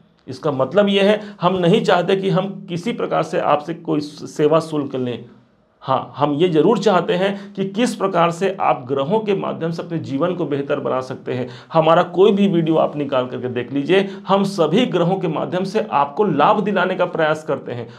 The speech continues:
और स्वयं के उपाय के द्वारा हम चाहते हैं कि आप अपने ग्रहों को समझें और उससे लाभ लीजिए।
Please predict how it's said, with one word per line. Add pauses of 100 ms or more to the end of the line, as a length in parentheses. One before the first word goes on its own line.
और
स्वयं
के
उपाय
के
द्वारा
हम
चाहते
हैं
कि
आप
अपने
ग्रहों
को
समझें
और
उससे
लाभ
लीजिए।